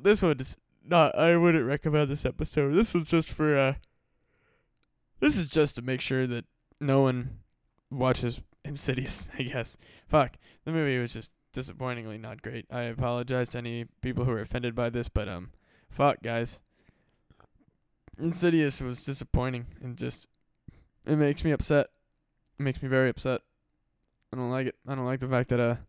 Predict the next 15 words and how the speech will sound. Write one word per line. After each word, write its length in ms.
I 80
don't 100
like 140
that 80
it 80
was 120
this 120
bad. 440
It 100
shouldn't 220
have 60
been, 200
but 100
it 60
was. 640